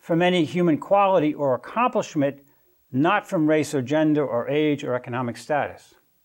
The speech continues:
End the bishop's quote. These statements point out important tenets of Catholic social teaching, but emphatically deny that human dignity is in any way a quality or an accomplishment.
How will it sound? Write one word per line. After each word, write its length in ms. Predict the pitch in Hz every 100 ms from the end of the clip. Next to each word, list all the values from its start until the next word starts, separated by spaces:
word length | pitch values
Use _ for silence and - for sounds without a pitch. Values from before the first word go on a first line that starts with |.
| _ _ 135
End 400 | 123 123 120 - -
the 60 |
bishop's 340 | 117 110 107 -
quote. 320 | - 104 - _ _ _ _ _ _ _ _ _ _ _ _
These 220 | - 277 -
statements 500 | 240 214 170 160 -
point 320 | - 175 170
out 300 | 160 135 - -
important 680 | 127 120 - 262 269 226
tenets 380 | - 233 214 -
of 100 | 147
Catholic 360 | 180 160 170 147
social 360 | 175 165 135
teaching, 420 | 110 113 110 113 117 _ _ _ _ _
but 120 | 185
emphatically 540 | 214 - 247 285 285 233
deny 440 | 185 208 285 208
that 160 | 156 143
human 220 | 196 196
dignity 420 | 196 202 170 175
is 220 | 170 156
in 120 | 151 165
any 200 | 226 208
way 260 | 214 247
a 60 | 147
quality 640 | - 180 214 220 165 165
or 180 | 151 139
an 60 | 180
accomplishment. 640 | - 254 269 254 - 92